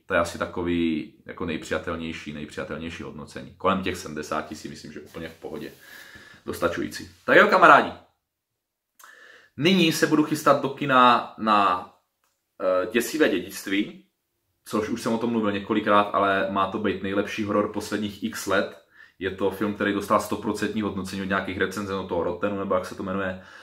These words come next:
A je to prej novodobý exorcista. Prej i hned ten film, co vstoupí do kin, tak z něho bude kult.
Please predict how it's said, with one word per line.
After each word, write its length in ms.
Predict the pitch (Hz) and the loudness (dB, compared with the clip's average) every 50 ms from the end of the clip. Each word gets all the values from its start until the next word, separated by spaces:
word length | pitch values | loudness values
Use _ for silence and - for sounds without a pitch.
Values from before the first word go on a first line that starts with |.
| - - _ _ _ - | -20 -20 _ _ _ 0
A 800 | - 90 87 85 85 85 87 85 82 82 76 - - - - _ _ _ - | 4 6 6 8 8 8 6 6 4 4 2 0 -2 -8 -16 _ _ _ -4
je 100 | 98 101 | -4 -4
to 180 | 101 - 120 110 | -2 -2 -2 -2
prej 360 | 107 - 107 107 101 101 101 | 0 2 4 4 4 4 2
novodobý 460 | 101 101 101 104 107 110 107 107 101 | 0 0 0 0 0 0 0 0 0
exorcista. 920 | - 101 98 95 101 98 92 - - 98 98 - - 87 87 95 104 - - _ - | 0 -2 -4 -4 -2 -4 -4 -4 -8 -12 -10 -4 0 0 0 0 -2 -6 -12 _ -4
Prej 280 | - 104 104 - - - | 0 0 0 -2 -2 -4
i 60 | 123 | -4
hned 320 | 131 123 113 107 104 - - - | -4 -2 0 -2 -2 -4 -4 -6
ten 160 | 110 107 104 | -6 -6 -6
film, 260 | 104 - 107 101 104 | -4 -4 -4 -4 -4
co 100 | - 104 | -6 -10
vstoupí 320 | - - - 101 101 113 | -10 -6 -6 -6 -4 -4
do 80 | 98 92 | -4 -4
kin, 180 | - 107 98 95 | -4 -4 -4 -2
tak 120 | 98 95 | -4 -4
z 60 | 92 | -4
něho 120 | 104 98 95 | -6 -6 -4
bude 220 | 107 107 107 107 | -2 -2 -2 -2
kult. 280 | - - 85 85 - | -2 -4 -4 -4 -4